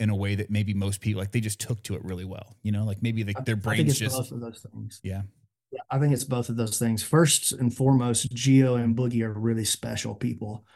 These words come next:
Speaker 2: and they're really special athletes. Like, they're super dedicated human beings. Like, whatever they put their mind on, they intend to go and hit it with, like, full stride, and they expect success from themselves. And that, it's a special kind of person in the first place, right?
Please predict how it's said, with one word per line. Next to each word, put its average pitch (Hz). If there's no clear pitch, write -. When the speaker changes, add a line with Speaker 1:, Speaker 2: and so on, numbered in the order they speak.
Speaker 2:
and 123
they're 123
really 123
special 113
athletes. 113
Like, 117
they're 123
super 147
dedicated 120
human 117
beings. 101
Like, 110
whatever 117
they 113
put 120
their 110
mind 117
on, 110
they 123
intend 117
to 117
go 113
and 107
hit 113
it 117
with, 110
like, 104
full 156
stride, 110
and 110
they 127
expect -
success 117
from 117
themselves. 117
And 143
that, -
it's -
a 165
special 160
kind 139
of 113
person 123
in 113
the 110
first 113
place, 113
right? 113